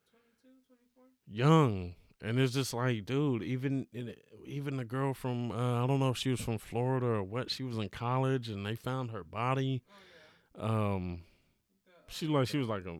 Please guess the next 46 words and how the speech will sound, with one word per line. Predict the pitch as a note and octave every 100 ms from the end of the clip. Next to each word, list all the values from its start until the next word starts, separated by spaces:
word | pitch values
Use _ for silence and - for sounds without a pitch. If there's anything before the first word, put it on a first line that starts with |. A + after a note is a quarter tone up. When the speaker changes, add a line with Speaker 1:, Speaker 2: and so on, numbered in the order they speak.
| -
Speaker 2:
was | F#2 C3
she | - F3+
a |
mixed | A#2+ D#3+ - -
chick? | A3 G3
She | G3+
was, |
like, | E3 A#2+
Hispanic | A2 - C3 E3 D#3
and | A2
black | A2 E3+ G#3+ G#3
or |
Speaker 1:
Oh, |
Speaker 2:
something? | G3+ A3 G#3+
Speaker 1:
no, | A3 G#3
her, | A#3 G#3+ F#3+ F#3+ - - _ _ -
yeah. | C#3 F3 D3+ G2+
Speaker 2:
Yeah, | F#2+
and | G#2+ B2
it | C#3
was | D3+ C#3
just | C3+
Speaker 1:
The | B2+
Speaker 2:
like | B2+ A#2 G2
Speaker 1:
janitor | - - - - -
in | -
her | G3 F#3
building, | F#3+ G3 G3 G#3 _ _
that | _ G3
girl? | _ _ - B2
Speaker 2:
Yeah, | D#3+ C#3+
yeah, | C3+ C#3 A#2+ A2+ F2+ E2+ _ -
yeah. | D2 G#2+
Yup. | B2+ - - _ _ _
A | G2+
janitor | G2+ B2 C3 C3+ C3
in | B2+
her | B2
building | A#2 C3 B2+ A2+
that | G2+
liked | F#2+ A#2+ C3 -
her | F#2+ F#2
or |
Speaker 1:
Mm-hmm. | F2
Speaker 2:
something. | G#2 F2 F2 E2 F2+
Yeah, | B2+ D3 C3